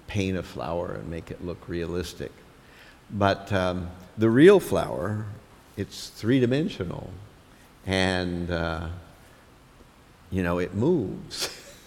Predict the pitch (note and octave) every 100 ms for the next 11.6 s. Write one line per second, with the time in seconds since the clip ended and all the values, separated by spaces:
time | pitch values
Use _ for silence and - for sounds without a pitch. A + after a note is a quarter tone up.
0 | - - - - - - C#3+ - A#2 G#2+
1 | A2+ G2+ G#2+ - - D#3 D3 G#2+ - D#2+
2 | - - - - - F2+ - - - C#3+
3 | A2 G2+ - G2+ F#2 E2 - - - -
4 | - - G2+ - G#2 F2+ G#2 G#2 - -
5 | - - F#2 F#2 F2 - - - G2 F#2
6 | F#2+ E2+ - F2 - E2 F#2+ F2+ E2 F2
7 | D2 A#1 - - D#2 - F#2 F2+ E2+ E2
8 | E2+ - F#2+ F2+ D#2+ D#2+ - E2+ E2+ E2+
9 | D#2+ D2+ D#2+ - D#2+ D#2+ D#2 D2+ - -
10 | - - F#2 - - A2+ G#2+ G2+ F2 -
11 | F2+ F2 F2+ E2+ E2+